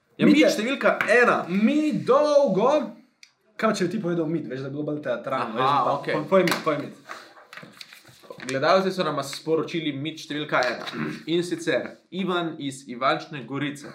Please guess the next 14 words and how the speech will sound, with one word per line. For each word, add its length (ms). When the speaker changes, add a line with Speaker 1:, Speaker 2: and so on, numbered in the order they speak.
Speaker 1:
Ironija? 520
Ne 300
bi 100
rekel. 260
Dolgo 840
je 260
slabo. 520
Kdo 360
bo 140
bral 380
dolga 540
besedila 560
dandanes? 640
Speaker 2:
Huf, 320